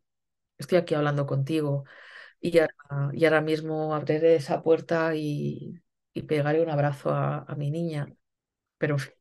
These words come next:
Y sobre todo, volvemos un poquito al inicio de, de la conversación, cuando hablábamos de los miedos de ser mamá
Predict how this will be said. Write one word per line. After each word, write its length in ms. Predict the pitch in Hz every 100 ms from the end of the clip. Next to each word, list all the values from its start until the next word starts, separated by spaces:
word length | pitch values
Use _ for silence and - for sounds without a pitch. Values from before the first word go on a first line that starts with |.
| _ _ _ - - - -
Y 140 | 202
sobre 220 | 180 185
todo, 520 | 185 202 214 226 226 - _ 185 180 170
volvemos 380 | 185 190 214 214
un 120 | 226 214
poquito 340 | 202 214 208
al 100 | 196
inicio 480 | 180 185 180 180 175
de, 260 | 165 160
de 140 | 151 165
la 120 | 156
conversación, 840 | 160 160 147 160 143 185 170 165 -
cuando 240 | 156 147
hablábamos 540 | 151 156 156 156 156
de 160 | 151 151
los 200 | 151 139
miedos 600 | 156 170 165 151 147 -
de 200 | 151 147
ser 280 | 147 160 151
mamá 760 | 151 147 147 147 147 147 147